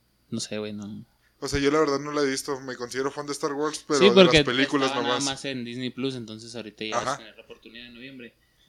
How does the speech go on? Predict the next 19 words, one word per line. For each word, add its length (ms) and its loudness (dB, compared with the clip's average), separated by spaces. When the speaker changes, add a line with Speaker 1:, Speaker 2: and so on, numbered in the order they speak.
Speaker 2:
Sí, 260 0
Speaker 1:
De 140 6
Speaker 2:
así 140 0
Speaker 1:
ese 80 0
tipo 100 2
Speaker 2:
es. 80 -8
Speaker 1:
de 100 -8
series. 380 -20
Que 80 -16
de 100 -12
hecho 160 -18
está 760 -18
Disney 640 4
y 120 -4
luego 340 -2
Fox. 440 -2
Speaker 2:
Fox, 280 0
sí. 440 -2
Speaker 1:
Marvel. 500 2